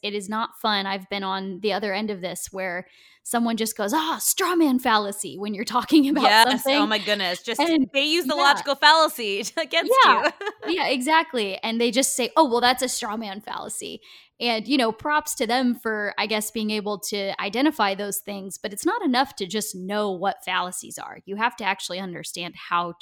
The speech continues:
Speaker 1: to, how to respond to them and how to, you know, when you're in a debate, how do you win a debate without just pointing a finger and calling names? <laughs> 'Cause that's, that's basically what it is. So we're
Speaker 2: Yep.
Speaker 1: teaching you guys how to identify these now.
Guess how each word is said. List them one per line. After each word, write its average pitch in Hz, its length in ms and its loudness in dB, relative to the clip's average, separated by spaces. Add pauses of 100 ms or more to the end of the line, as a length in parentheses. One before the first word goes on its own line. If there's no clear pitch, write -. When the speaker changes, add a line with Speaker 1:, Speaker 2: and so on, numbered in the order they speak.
Speaker 1:
to, 190 300 -8 (440)
how 233 160 0
to 208 80 0
respond 185 460 -4
to 202 80 -6
them 165 220 -8
and 160 120 -8
how 175 300 -6 (120)
to, 175 420 -12
you 185 160 -12
know, 175 80 -10
when 196 140 -10
you're 180 120 -10
in 196 100 -6
a 185 40 -10
debate, 196 440 -6 (100)
how 202 160 -2
do 233 80 -8
you 240 420 -4
win 226 220 -2
a 262 80 0
debate 240 420 -2
without 196 380 -4
just - 340 -8 (280)
pointing 214 360 -2
a 190 40 -4
finger 208 420 -4
and 185 160 -8
calling 190 380 -4
names? 208 420 -4
<laughs> - 0 -
'Cause 226 220 -4
that's, 254 320 -2 (320)
that's 208 200 -4
basically 214 440 -2
what 190 180 -2
it 185 80 -2
is. 175 260 -2
So 202 160 0
we're 202 180 0
Speaker 2:
Yep. - 100 -4
Speaker 1:
teaching 339 220 0
you 285 180 -4
guys 226 160 -2
how 233 140 -2
to 214 140 -2
identify 220 640 -4
these 196 260 -10
now. 185 360 -4